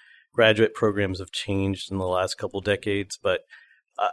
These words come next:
I really feel that you've gotta have a little bit of a distance between getting in the working world, uh, getting some practical experience before you start your graduate level programs. Uh, you know, I,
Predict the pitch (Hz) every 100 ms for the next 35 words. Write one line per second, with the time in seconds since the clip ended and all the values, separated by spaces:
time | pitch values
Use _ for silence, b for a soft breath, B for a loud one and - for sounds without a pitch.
0 | 123 147 156 135 120 120 113 98 95 98
1 | - 98 95 92 95 92 90 95 98 98
2 | 95 90 85 101 - - 92 95 - 90
3 | 101 98 95 98 - 104 107 104 101 98
4 | 98 101 98 98 101 101 98 - b b
5 | b b - 101 98 107 104 101 104 -
6 | 101 - 104 - 95 - - 104 98 101
7 | 98 95 - - 92 - 101 104 101 98
8 | - 95 82 92 95 95 98 98 95 -
9 | 92 90 87 - _ - 107 101 101 95
10 | 92 - b b b b - 98 95 95
11 | 90 - 117 98 95 104 104 107